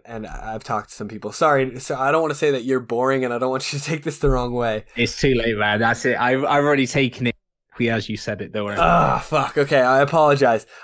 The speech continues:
Speaker 1: Um, but no, no, no, no. I, I try to keep 'em at around an hour, so I'm gonna lump these last two together, and that's, what are you most excited for? Uh, you know, last time it was getting this group rolled out, so I wanna know what your big plans are with this group, what's in your pipeline,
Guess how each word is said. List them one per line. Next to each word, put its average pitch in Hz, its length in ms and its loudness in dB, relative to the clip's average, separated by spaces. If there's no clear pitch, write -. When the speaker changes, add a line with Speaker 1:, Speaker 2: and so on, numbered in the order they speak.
Speaker 1:
Um, 139 340 4
but 151 160 2
no, 151 220 4
no, 143 320 6
no, 135 60 6
no. 127 40 4
I, 139 280 0
I - 20 2
try 160 180 2
to 160 60 0
keep 156 240 -6
'em 147 80 0
at 139 100 4
around 131 320 2
an 113 80 -4
hour, 131 320 2
so 135 140 -2
I'm 135 60 0
gonna 139 100 2
lump 139 280 2
these 127 220 -4
last 123 360 0
two - 120 -6
together, 117 500 -2
and 131 200 -4
that's, 120 360 -2
what 139 260 2
are 165 60 0
you 165 100 0
most 143 260 0
excited 123 460 -2
for? 127 380 -2
Uh, 113 260 -2
you 110 140 -8
know, 113 100 -4
last 113 300 -2
time 117 220 -4
it 107 60 -6
was 110 140 -6
getting 120 300 -4
this 110 160 -6
group 123 340 -4
rolled 107 280 -2
out, 104 200 -6
so 113 120 -8
I 113 40 -2
wanna 127 200 0
know 127 160 0
what 117 280 -4
your 117 80 -6
big 107 240 -4
plans 117 360 -4
are 110 120 0
with 110 140 -2
this - 180 -8
group, 127 380 0
what's 113 220 -6
in 107 40 -10
your 101 100 -10
pipeline, 123 680 -4